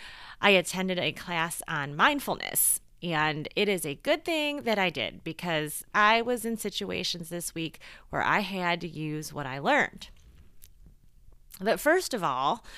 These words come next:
according to an article I read on mindfulness dot org, mindfulness means the basic human ability to be fully present, aware of where we are and what we're doing, and not overly reactive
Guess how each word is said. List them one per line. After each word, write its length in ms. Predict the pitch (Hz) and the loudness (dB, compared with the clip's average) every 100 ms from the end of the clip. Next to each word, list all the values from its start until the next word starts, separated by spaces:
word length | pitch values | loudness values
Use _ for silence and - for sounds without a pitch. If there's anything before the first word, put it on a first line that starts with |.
| - - - - - | -14 -14 -14 -10 -2
according 420 | 220 294 359 403 | 2 6 6 6
to 160 | - 302 | 4 2
an 80 | - | 4
article 500 | 196 190 190 180 - | 4 4 2 0 0
I 100 | 185 | 0
read 360 | 175 170 160 165 | 0 0 0 0
on 260 | 170 165 175 | -2 -2 0
mindfulness 800 | 156 180 220 - 240 208 214 - | 2 2 0 -4 -4 -2 -4 -4
dot 300 | 180 175 - | -2 -2 -2
org, 420 | 165 127 120 180 185 - | -4 -2 -2 -4 -8 -4
mindfulness 800 | 202 202 254 - 294 269 269 - | 0 2 0 -2 -4 -2 -4 -4
means 520 | 190 170 170 180 - - - - | -4 -4 -4 -6 -8 -14 -18 -6
the 100 | 196 | -2
basic 640 | 185 - 175 196 - 254 247 | -2 2 2 2 0 -2 -2
human 380 | - 202 202 208 | -4 -2 0 -2
ability 600 | 202 180 175 175 170 170 | 0 0 0 -2 -2 -2
to 160 | - | -4
be 180 | 175 170 | -6 -6
fully 420 | - - 190 240 | -6 -4 0 0
present, 560 | 269 196 151 143 147 - - - - - | 0 -2 -2 -2 -4 -6 -12 -16 -18 0
aware 580 | 185 175 185 202 247 277 - | 2 4 2 4 4 4 4
of 240 | 190 165 | 0 -2
where 240 | 175 190 247 | 0 2 2
we 180 | 277 - | 0 2
are 400 | 175 151 151 165 | 2 4 2 0
and 220 | - 180 | -2 -2
what 160 | 170 - | -2 0
we're 140 | 233 226 | -2 -2
doing, 520 | 190 160 151 151 - - | -2 -2 -4 -6 -8 -6
and 260 | 170 175 | -4 0
not 280 | 170 165 - - | 2 2 2 0
overly 560 | 202 185 196 190 190 | 0 2 -2 0 -2
reactive 800 | 180 180 160 151 - 156 160 156 | -2 0 2 2 -2 -4 -4 -4